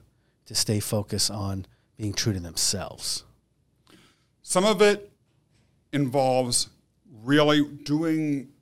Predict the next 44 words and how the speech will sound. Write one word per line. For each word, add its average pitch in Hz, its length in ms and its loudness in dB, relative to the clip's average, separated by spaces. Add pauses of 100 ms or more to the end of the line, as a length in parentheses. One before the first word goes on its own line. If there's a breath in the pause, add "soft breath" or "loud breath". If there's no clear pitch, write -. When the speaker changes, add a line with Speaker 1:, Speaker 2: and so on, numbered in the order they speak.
Speaker 2:
things 135 300 -4
like 120 140 -6 (280)
writing 127 460 2
down 104 480 -4 (240)
what 113 240 -6
your 113 120 -4
vision 107 360 -6
or 101 100 -6
your 101 120 -8
mission 98 280 -8
is 98 260 -10
for 190 140 -2
yourself. 160 480 2 (640 soft breath)
Writing 147 600 4
out 139 260 0
a 123 80 -2
plan 123 640 -4
and 120 140 -4
then 113 100 -6
putting 127 280 -6
into 117 120 -4
place 123 380 -6
some 123 200 -4
sort 120 200 -8
of 110 80 -10
accountability 107 600 -8
system. 98 320 -10
Coaches 117 380 -8
are - 60 -8
great 107 200 -6
for 120 120 -12
that, 110 160 -6
but 123 80 -6
it 131 100 -8
can 135 140 -6
be 127 100 -6
your 123 140 -6
spouse 123 440 -6
or 117 60 -10
your 101 160 -12
friend 120 320 -8
or 101 60 -10
whatever 104 420 -8 (300 loud breath)
that 113 300 -4